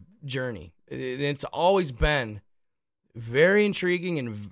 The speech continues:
and, and seemingly accurate. I'm not gonna say it's absolute, but they provide what seem to be s-, substantial and solid evidence,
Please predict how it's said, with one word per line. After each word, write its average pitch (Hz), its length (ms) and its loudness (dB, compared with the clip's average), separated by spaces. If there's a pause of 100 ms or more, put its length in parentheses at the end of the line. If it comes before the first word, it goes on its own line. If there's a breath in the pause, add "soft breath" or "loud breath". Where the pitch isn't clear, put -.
and, 113 300 -6
and 110 320 -10
seemingly 214 960 2 (140)
accurate. 117 520 -2 (580)
I'm 113 80 -12
not 165 160 0
gonna 208 140 -4
say 185 220 -4
it's 180 180 -6
absolute, 123 680 -6 (760)
but 117 300 -6 (920)
they 131 160 -4
provide 127 680 -4 (840)
what 127 160 -6
seem 175 240 -2
to 185 60 -2
be 165 420 -4 (1040)
s-, - 380 0
substantial 175 720 0
and 151 100 -2
solid 156 420 2
evidence, 117 520 -4